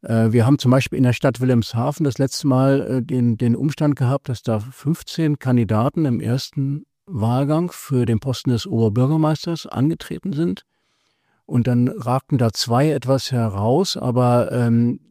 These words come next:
es kann ja auch so sein, dass bei fünfzehn Kandidaten, wenn das wieder so passiert, wir im Grunde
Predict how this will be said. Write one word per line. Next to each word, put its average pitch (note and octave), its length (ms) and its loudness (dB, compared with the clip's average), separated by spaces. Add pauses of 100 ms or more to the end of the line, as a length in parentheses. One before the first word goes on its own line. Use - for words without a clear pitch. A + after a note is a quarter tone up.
(100)
es - 140 -6
kann C3+ 180 0
ja C3+ 120 4
auch A2+ 180 2
so D#3+ 160 -2
sein, C3 300 0
dass B2 160 -2
bei A#2+ 180 0
fünfzehn C#3+ 500 -4
Kandidaten, A#2 600 0
wenn A#2 140 0
das - 220 -6 (120)
wieder C3+ 340 0
so D3 160 -2
passiert, D3 560 -2 (960)
wir B2+ 220 -10
im A#2 140 2
Grunde A#2+ 500 0